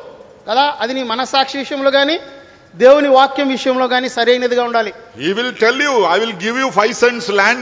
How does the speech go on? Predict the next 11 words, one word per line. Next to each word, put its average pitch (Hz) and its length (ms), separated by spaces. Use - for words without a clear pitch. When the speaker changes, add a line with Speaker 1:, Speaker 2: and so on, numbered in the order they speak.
Speaker 2:
there, 202 200
a 147 140
big 233 100
job 247 240
there, 220 280
or 160 60
something 233 280
else 254 120
somewhere. 240 340
Just 208 180
stop 180 180